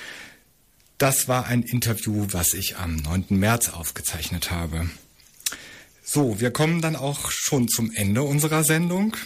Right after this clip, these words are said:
Ich möchte mich nochmal ganz herzlich bei meinem Kollegen Frankie, äh, bedanken, der hier die Technik geregelt hat. Ja, an der Moderation und, äh,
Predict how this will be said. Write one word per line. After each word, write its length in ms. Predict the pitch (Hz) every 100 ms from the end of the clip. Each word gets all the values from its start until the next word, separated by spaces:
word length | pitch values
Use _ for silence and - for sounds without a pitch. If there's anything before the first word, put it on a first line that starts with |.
| -
Ich 100 | -
möchte 260 | 123 127 -
mich 160 | 131 117
nochmal 260 | 120 120
ganz 260 | 107 107 -
herzlich 520 | 113 - 131 113 -
bei 100 | -
meinem 560 | 107 104 104 104 101 110
Kollegen 440 | - 120 104 104
Frankie, 640 | 95 - 98 147 185 185 180 - - _ -
äh, 240 | 135 139
bedanken, 600 | 143 143 135 123 165 160 131
der 160 | 113
hier 280 | 110 117 110
die 160 | 101 95
Technik 380 | 135 151 175
geregelt 500 | - 156 147 151 165
hat. 240 | 151 151 - - - - - - -
Ja, 160 | 135
an 100 | 120
der 200 | 123 110
Moderation 1000 | 117 135 123 120 101 - 139 160 190 185 170
und, 520 | - 127 120 117 -
äh, 280 | 127 113